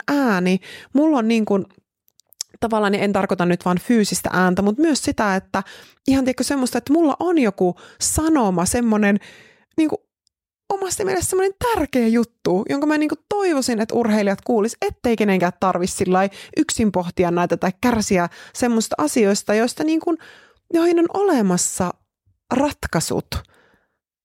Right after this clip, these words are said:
Koska jotenkin se, että edelleen suomalaisessa kulttuurissa on niin vahvana se fyysinen puoli, miten sitä treenataan,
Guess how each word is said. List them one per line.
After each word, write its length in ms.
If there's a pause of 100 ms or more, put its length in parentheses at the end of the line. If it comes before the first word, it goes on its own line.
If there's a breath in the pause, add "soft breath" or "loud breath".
(220)
Koska 240
jotenkin 360
se, 200
että 260 (340 soft breath)
edelleen 400
suomalaisessa 540
kulttuurissa 580
on 120
niin 240
vahvana 480
se 200 (440 loud breath)
fyysinen 600
puoli, 360
miten 280
sitä 380
treenataan, 920